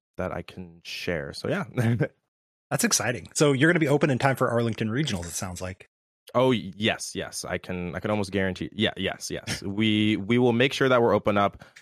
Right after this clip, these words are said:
Speaker 1: um, before the Christmas season. That is, you know, like, the goal, because we're not gonna miss that. <laughs> So, yeah, yeah, yeah. So we'll make sure we're open by then.
Speaker 2: There you go. So anyone who's gonna
Speaker 1: <laughs>
Speaker 2: arrive at Arlington Regionals a little bit early, you're probably flying into Dallas, 'cause that is the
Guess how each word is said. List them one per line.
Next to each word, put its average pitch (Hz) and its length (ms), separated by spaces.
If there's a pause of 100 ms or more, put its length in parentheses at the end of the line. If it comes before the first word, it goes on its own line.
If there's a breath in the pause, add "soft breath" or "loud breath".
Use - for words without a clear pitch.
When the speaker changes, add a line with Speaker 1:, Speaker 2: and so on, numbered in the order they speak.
Speaker 1:
um, 92 540 (100)
before 98 240
the 90 80
Christmas - 380
season. 73 380
That 87 360
is, 85 240
you 87 60
know, 85 60
like, 82 120
the 71 80
goal, 69 240
because 80 280
we're 87 100
not 82 140
gonna 80 160
miss 71 200
that. - 240
<laughs> 151 340
So, 127 460
yeah, 104 160 (200)
yeah, 73 200
yeah. - 80
So - 120
we'll 120 80
make 123 120
sure 110 120
we're 95 80
open 78 140
by 64 120
then. - 120 (340)
Speaker 2:
There 113 120
you 120 80
go. 110 60
So 117 140
anyone 131 260
who's 131 200
gonna 123 260
Speaker 1:
<laughs> - 0
Speaker 2:
arrive 113 480
at 113 300
Arlington 131 460
Regionals 120 420
a 123 60
little 120 160
bit 127 120
early, 190 440
you're - 120
probably 120 280
flying 127 340
into 123 180
Dallas, 143 400
'cause 101 140
that 107 160
is 104 160
the 104 420